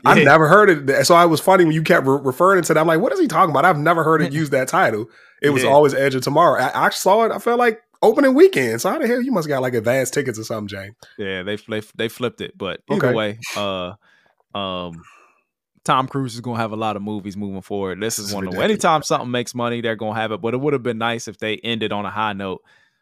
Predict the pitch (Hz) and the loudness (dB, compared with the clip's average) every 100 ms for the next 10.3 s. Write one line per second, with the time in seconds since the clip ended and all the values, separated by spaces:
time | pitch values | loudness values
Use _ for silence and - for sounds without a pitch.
0 | _ 101 95 - 98 87 - 90 90 92 | _ -10 -10 -6 -6 -6 -10 -12 -10 -8
1 | 87 113 107 113 - 139 135 92 156 156 | -6 -6 -4 -6 0 0 0 4 4 2
2 | - 151 139 139 - 123 117 131 135 127 | -2 -2 0 -2 0 0 2 0 0 2
3 | 127 123 123 120 120 113 110 117 - 113 | 2 2 -2 0 0 0 -4 -6 -4 -2
4 | 110 110 - 110 107 101 107 110 120 135 | -2 -4 -4 -4 -4 -6 -4 0 2 2
5 | 143 160 135 - 170 - 131 113 113 131 | 6 6 6 2 -6 0 0 0 2 6
6 | 147 139 131 117 113 120 131 127 117 131 | 8 6 4 0 2 2 2 0 -2 -2
7 | 123 123 113 110 _ _ _ 131 135 123 | -2 0 -2 -4 _ _ _ 2 4 2
8 | 113 117 117 110 - - 107 104 104 117 | 2 2 2 0 -4 -6 -6 -6 -6 -4
9 | 120 107 117 120 120 110 - 120 117 110 | -2 0 2 4 4 0 0 0 2 2
10 | 110 110 | -2 -2